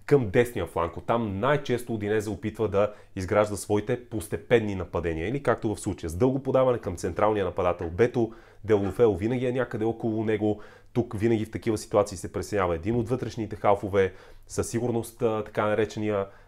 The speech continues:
а, халфбек или фланговия футболист, поне до момента по-често от началото на сезона, това е Роберто Перейра и той не случайно има пет асистенции. Ако не се лъжа, още докато беше футболист на Юве се използваше с такава функция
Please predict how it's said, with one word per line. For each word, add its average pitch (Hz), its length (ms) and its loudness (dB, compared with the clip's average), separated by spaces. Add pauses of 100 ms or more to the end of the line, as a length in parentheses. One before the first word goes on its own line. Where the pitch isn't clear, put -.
а, 98 200 4
халфбек 104 560 4
или 98 260 -2 (160)
фланговия 104 400 0
футболист, 107 680 -2
поне 101 300 2
до 98 120 -6
момента 98 480 0 (100)
по-често 101 380 -2
от 92 100 -10
началото 95 380 0
на 85 60 -10
сезона, 92 340 -6
това 92 160 -2
е 92 40 -2
Роберто 92 420 -6
Перейра 95 340 0
и 92 100 -6
той 92 220 -2 (440)
не 98 80 -2
случайно 95 320 -2
има 98 200 -2
пет 98 160 0
асистенции. 107 840 -2
Ако 95 200 -6
не 95 60 -4
се 113 120 -2
лъжа, 107 220 2
още 107 160 0
докато 90 200 -10
беше 104 180 -2
футболист 104 360 -6
на 101 80 -4
Юве 101 200 -2
се 92 120 -10
използваше 87 460 -4
с - 60 -12
такава 87 240 0
функция 131 460 -6